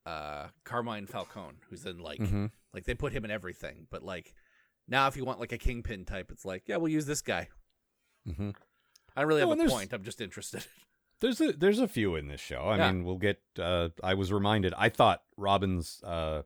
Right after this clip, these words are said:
Speaker 2: origin was tied up with Two-Face, but that's, that's a different version.
Speaker 1: Mm-hmm.
Speaker 2: Um, uh, it's, uh,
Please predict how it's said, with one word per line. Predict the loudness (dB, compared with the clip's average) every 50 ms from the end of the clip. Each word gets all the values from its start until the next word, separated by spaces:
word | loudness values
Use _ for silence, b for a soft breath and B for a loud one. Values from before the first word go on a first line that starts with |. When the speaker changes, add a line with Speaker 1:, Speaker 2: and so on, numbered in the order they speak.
| _ -8
Speaker 2:
origin | 0 4 6 6 6 6 4 2 2 2
was | 0 -2 0
tied | 2 2 4
up | 2 2
with | -2 -4 -4
Two-Face, | -4 -4 -2 -2 -4 -4 -4
but | -6 -4
that's, | -2 -2 -2 -4 -8 -12 -6
that's | -6 -4 -2
a | -2
different | -4 -4 -4 -6 -8 -12 -12
version. | -10 -8 -8 -8 -8 -10 -10 -8
Speaker 1:
Mm-hmm. | -6
Speaker 2:
Um, | -6 -6 -6 -8 -12 b b b b b b b b b b b b -6
uh, | -4 -4 -2 -2 -4
it's, | -6 -8 -10 -8
uh, | -6 -6 -4 -4 -6 -6 -8 -8 -10 -12